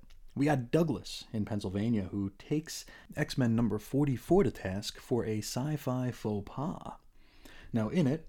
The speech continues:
Angel runs into Red Raven, and he claims that the islands that they were on look like something out of a Ray Bradbury novel. Well, gentle listener, Douglas would beg to differ.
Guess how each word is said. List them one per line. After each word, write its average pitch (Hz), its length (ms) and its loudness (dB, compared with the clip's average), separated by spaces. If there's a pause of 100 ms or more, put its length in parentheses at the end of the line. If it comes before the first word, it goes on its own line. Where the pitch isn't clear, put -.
(100)
Angel 131 320 6
runs 113 300 4
into 104 180 2
Red 98 240 2
Raven, 113 400 0 (460)
and 117 100 2
he 120 60 2
claims 160 340 2
that 131 140 2
the 123 120 2
islands 143 420 2
that 120 120 0
they 123 80 4
were 95 240 -2
on 90 320 -6
look 127 200 -4
like 117 180 -4
something 135 380 0
out 107 120 0
of 107 80 -2
a 104 40 0
Ray 101 240 2
Bradbury 113 600 0
novel. - 420 -8 (840)
Well, 92 360 -4 (140)
gentle 92 400 0
listener, 120 380 0
Douglas 139 560 4
would 147 160 4
beg 110 240 0
to 113 100 2
differ. 95 320 -2